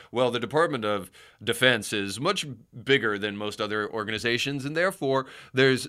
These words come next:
so much more money to deal with, and it's a little bit harder to manage. But yes, we're pushing towards this kind of fiscal responsibility where we can actually show you where the money's going and what we're buying and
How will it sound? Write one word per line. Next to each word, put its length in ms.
so 160
much 200
more 220
money 240
to 120
deal 100
with, 160
and 100
it's 80
a 60
little 160
bit 220
harder 280
to 140
manage. 400
But 160
yes, 240
we're 100
pushing 380
towards 400
this 100
kind 180
of 60
fiscal 300
responsibility 680
where 160
we 160
can 140
actually 340
show 240
you 140
where 160
the 80
money's 260
going 300
and 80
what 180
we're 100
buying 360
and 100